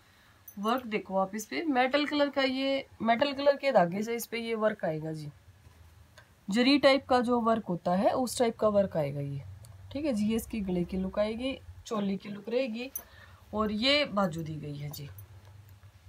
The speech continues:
बिल्कुल जेड black color है, जॉर्जेट fabric है, बहुत ही अच्छी look के साथ दिया गया है ये वाला। और ये side में ये देखो, ये इस टाइप से लेस का डिजाइन है,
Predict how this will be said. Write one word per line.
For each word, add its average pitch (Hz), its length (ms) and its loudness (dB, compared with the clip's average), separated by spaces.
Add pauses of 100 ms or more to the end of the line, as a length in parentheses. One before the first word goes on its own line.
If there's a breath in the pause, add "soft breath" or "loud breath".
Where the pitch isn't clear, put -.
बिल्कुल 285 460 0
जेड 247 240 2
black 233 240 -2
color 196 260 -2
है, 240 220 2
जॉर्जेट 233 420 -4
fabric 170 480 -2
है, 285 180 -4 (580 loud breath)
बहुत 208 340 0
ही 302 60 0
अच्छी 294 240 -4
look 262 220 -4
के 262 180 -2
साथ 254 360 2 (340)
दिया 180 260 0
गया 160 220 -6
है 202 220 -2
ये 196 160 -2
वाला। 220 280 -2 (360 loud breath)
और 262 140 2
ये 294 180 4
side 247 320 2
में 262 140 0
ये 262 160 -4
देखो, 277 380 -6 (580)
ये 226 180 -2
इस 240 220 -2
टाइप 247 180 -4
से 349 160 -6
लेस 269 300 4
का 262 120 0
डिजाइन 165 480 2
है, 135 140 -10